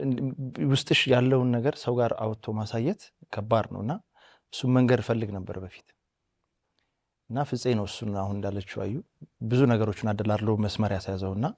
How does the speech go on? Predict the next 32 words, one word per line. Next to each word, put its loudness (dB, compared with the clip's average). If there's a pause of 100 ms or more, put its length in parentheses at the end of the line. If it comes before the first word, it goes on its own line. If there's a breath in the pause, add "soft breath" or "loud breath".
(100)
እንድንገባም 6
እንድንታይም -2
የሆነ 2
እድል -6 (440)
ከሰው 4
ጋር 6
እንድትቀራረብ -4
ያደረገሽ -10
እሱ -18
ነው -14
እና -12 (1080 soft breath)
ይህን 2
ብቻ 4
በማድረጉ 2 (120)
ፍፄን -4
በጣም 2
ነው -2
የማመሰግነው። -12 (680)
ሌሎቹ 0
አሁን 2
እንዳ-፣ 4
አለ-፣ 0
ያዩ 2
ያለቻቸው -2
ነገሮች -2
ላለመድገም -4
ነው። -14 (560 soft breath)
ብዙ 0
ትምህርት 0
ቤት 4
ነው -4
ያለው። -10